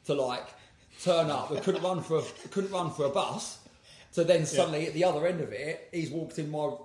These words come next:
Speaker 1: my room at forty Commando with a green lid on his head. I'm like, "Fucking hell, that's like, that's unreal." Like,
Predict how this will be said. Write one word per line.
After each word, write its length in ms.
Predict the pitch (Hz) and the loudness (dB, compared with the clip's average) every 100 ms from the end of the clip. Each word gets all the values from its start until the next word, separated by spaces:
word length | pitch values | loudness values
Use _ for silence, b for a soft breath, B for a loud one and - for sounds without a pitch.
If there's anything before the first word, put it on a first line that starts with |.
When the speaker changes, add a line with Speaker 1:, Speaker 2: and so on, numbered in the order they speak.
| - | -10
Speaker 1:
my 200 | 147 143 | -6 -4
room 360 | 135 160 123 131 | 0 0 0 -2
at 120 | - | -4
forty 220 | 160 143 | -6 -6
Commando 320 | 123 123 117 120 | -6 -4 -2 -2
with 100 | 120 | -4
a 60 | |
green 180 | 143 127 | -2 -2
lid 160 | 156 127 | -2 -4
on 80 | |
his 140 | 110 107 | -6 -8
head. 100 | 107 | -6
I'm 160 | 120 | -4
like, 180 | 117 113 - | -6 -8 -18
"Fucking 280 | - 120 | -20 -18
hell, 200 | 143 139 | -14 -12
that's 260 | 127 160 - | -10 -12 -8
like, 320 | 117 110 110 - - | -6 -6 -8 -14 -14
that's 220 | 160 185 120 | -10 -8 -8
unreal." 520 | 110 127 196 110 - | -8 -4 -4 -4 -8
Like, 120 | 110 | -14